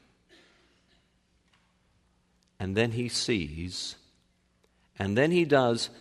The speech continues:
simply the most surprising thing that an Orthodox Jew could ever do. There is a human in front of him. Christians believe that Jesus is fully God and fully man. There is a person standing in front of him,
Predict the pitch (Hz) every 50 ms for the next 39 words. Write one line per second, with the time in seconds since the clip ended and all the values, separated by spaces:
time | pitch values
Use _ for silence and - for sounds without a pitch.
0 | - - _ - - - - 175 160 156 - - - 131 104 98 98 92 - 107
1 | 120 117 117 113 113 113 - - 135 - - - - - 165 160 165 165 165 165
2 | 156 139 151 151 151 147 139 - - - 139 135 120 101 92 92 92 95 98 101
3 | 110 107 110 110 - - 135 135 131 - - 127 127 127 127 - - - - -
4 | - 107 90 95 117 123 123 120 117 113 113 - - - - - 131 113 107 98
5 | - - - 113 127 131 127 131 127 127 120 98 92 92 80 82 80 - - -
6 | - - - - - _ _ _ _ - 107 107 104 98 - 107 - - - 147
7 | 143 139 147 147 143 143 - - 131 120 - - 104 92 80 82 - - 78 95
8 | 139 139 - _ - _ _ _ _ _ _ _ _ _ _ _ - - 98 -
9 | - 120 120 113 113 - - - - 98 113 101 104 - - 110 104 90 98 92
10 | - 95 - - - 127 135 170 170 120 104 98 104 117 120 117 110 - - 135
11 | 127 131 127 107 87 82 90 98 - - - - - 120 113 104 117 113 - -
12 | 185 180 180 - - - 170 160 151 - - - 151 147 147 147 151 151 151 151
13 | - - - 110 95 87 87 - - 87 87 90